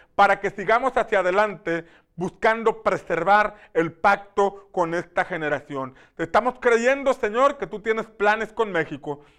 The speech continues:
Estamos creyendo, Señor, que tienes planes con nuestra ciudad. Estamos creyendo que tienes planes con nuestra familia. Y hoy confesamos que somos esos hijos de los profetas que nos alimentamos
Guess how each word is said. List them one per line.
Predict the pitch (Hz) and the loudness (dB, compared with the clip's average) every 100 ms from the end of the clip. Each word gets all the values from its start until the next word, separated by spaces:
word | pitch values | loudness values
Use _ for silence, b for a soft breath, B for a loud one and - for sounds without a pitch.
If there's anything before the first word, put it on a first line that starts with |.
| b | b
Estamos | 165 - 247 240 | -4 0 0 0
creyendo, | 240 214 240 269 262 | 0 0 0 0 -4
Señor, | 233 208 254 262 B B | -2 0 0 0 B B
que | - 190 | -4 -2
tienes | 226 233 | -2 -4
planes | 226 214 226 262 - | -4 0 0 0 -4
con | 208 196 | -6 -2
nuestra | 220 220 226 226 | -4 -2 -4 -2
ciudad. | 240 185 170 170 B B | -2 0 2 0 B B
Estamos | 190 247 254 - | -2 0 -2 -2
creyendo | 214 196 254 277 277 277 B - | -2 0 0 2 2 0 B -6
que | 190 | -4
tienes | 240 233 | -2 -4
planes | 233 - 233 254 262 | -6 -2 0 0 -4
con | - 208 202 | -4 -4 -2
nuestra | 254 254 254 254 | -2 -2 -2 0
familia. | 220 214 208 185 185 - B - | -2 -4 -6 -2 -2 -4 B -10
Y | 185 | 2
hoy | 208 240 254 269 - | 4 6 4 2 -6
confesamos | 214 190 - 180 226 247 254 - | -4 -4 -6 -2 0 0 -4 -8
que | 185 | -6
somos | 226 233 - | -4 -4 -6
esos | - 233 - | -4 -4 -4
hijos | 269 - 247 | -6 -4 -2
de | 240 | 0
los | 220 | -2
profetas | 220 208 - 170 175 175 b b b | -2 -6 -4 -4 -2 -2 b b b
que | 196 | -4
nos | 185 190 | -2 -2
alimentamos | 185 180 175 170 233 254 | -2 -4 -4 0 2 2